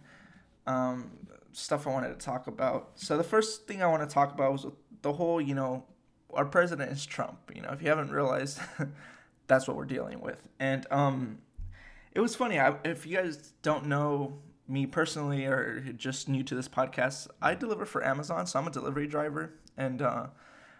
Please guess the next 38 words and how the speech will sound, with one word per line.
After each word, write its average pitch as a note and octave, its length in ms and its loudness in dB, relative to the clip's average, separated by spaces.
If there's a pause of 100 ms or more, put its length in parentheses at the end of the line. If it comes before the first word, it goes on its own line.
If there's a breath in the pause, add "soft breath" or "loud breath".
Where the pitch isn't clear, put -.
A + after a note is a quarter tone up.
I - 80 4
deliver, G3+ 520 6
I'm - 120 4
not B3 100 6
gonna A3+ 100 -2
say - 180 0
which C3 240 -2
area C3 280 4
I B2+ 60 2
deliver B2+ 340 0
in C#3+ 120 0
'cause - 160 -12
that's C3+ 140 -8
kinda B2+ 220 -2
weird, C3+ 280 0
especially B2 420 -8
for - 100 -10
you B2+ 80 -4
guys C3+ 240 0
to - 60 -8
know, C#3 160 2
but C3+ 120 -2
I C#3+ 80 4
deliver C3+ 500 0
in B2+ 360 -6
an C3 180 -6
area C3+ 400 0
where C3 200 0
it's B2 240 -6
very C3+ 280 -2
diverse C#3 1000 2 (180)
in C#3+ 520 0 (400)
nationality C#3 720 2
and B2+ 120 -4
race, C3+ 280 -2
I D#3 80 0
would D#3+ 120 -2
say. F#3 260 0